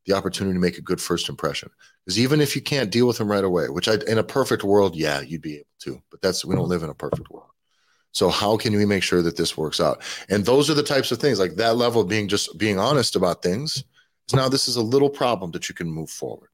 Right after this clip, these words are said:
right? And if you're having trouble attracting leads, we can address the fifteen different factors involved in lead generation.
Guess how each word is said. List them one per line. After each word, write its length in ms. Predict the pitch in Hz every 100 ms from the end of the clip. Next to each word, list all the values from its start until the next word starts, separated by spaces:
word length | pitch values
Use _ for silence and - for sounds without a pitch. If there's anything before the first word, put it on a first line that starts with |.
| _
right? 200 | 87 - - _ _ _
And 80 | 101
if 60 |
you're 100 | 113
having 220 | 120 127
trouble 280 | 117 127 123
attracting 520 | 117 - 110 123 107
leads, 340 | 85 92 123 -
we 120 | 113
can 140 | 117
address 320 | 113 117 113 -
the 80 | 123
fifteen 460 | - 120 - 117
different 280 | 107 - -
factors 480 | - 90 - 107 101
involved 340 | 90 90 95
in 80 | 98
lead 160 | 85 71
generation. 680 | 85 80 78 95 - 156